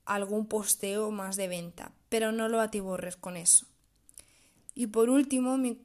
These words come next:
mi, mi consejo es que te centres en ofrecer una buena experiencia de usuario. Es decir, aquel cliente que se va contento, aparte de dejarte un comentario bueno,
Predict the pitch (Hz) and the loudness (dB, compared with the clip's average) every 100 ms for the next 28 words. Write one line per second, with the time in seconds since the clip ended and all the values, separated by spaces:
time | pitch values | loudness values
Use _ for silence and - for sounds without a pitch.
0 | - 214 208 202 196 185 - - _ - | -10 -8 -6 -6 -8 -10 -12 -20 _ -20
1 | _ _ _ _ _ - 214 208 208 202 | _ _ _ _ _ -10 -8 -6 -2 2
2 | 254 254 - 220 214 247 220 226 220 226 | 2 2 0 0 0 0 0 0 0 -2
3 | 226 233 247 - 233 220 226 214 - 233 | 0 0 4 2 2 -4 -6 -4 -2 -2
4 | 247 233 220 226 247 247 214 202 202 233 | -2 -2 -2 -2 -2 -2 -4 -8 -8 -6
5 | 208 202 190 202 185 185 170 165 170 _ | -6 -2 0 0 -2 -4 -6 -12 -16 _
6 | - - - 202 208 - 214 185 180 - | -20 -14 -8 -4 -4 -4 -4 -6 -8 -20
7 | - - - _ - - 214 208 220 220 | -20 -20 -20 _ -20 -8 -6 -2 -4 -2
8 | 254 247 247 254 254 - 226 196 202 226 | -2 0 0 -2 -2 -2 0 -2 -4 -6
9 | 220 208 214 233 302 - _ _ - 208 | -6 -6 -6 -6 -8 -10 _ _ -6 -6
10 | 208 208 208 254 220 - 208 226 233 226 | -2 -4 -2 -4 -4 -6 -8 -6 -6 -6
11 | 208 202 196 196 196 190 185 180 190 | -8 -10 -8 -6 -6 -8 -8 -8 -8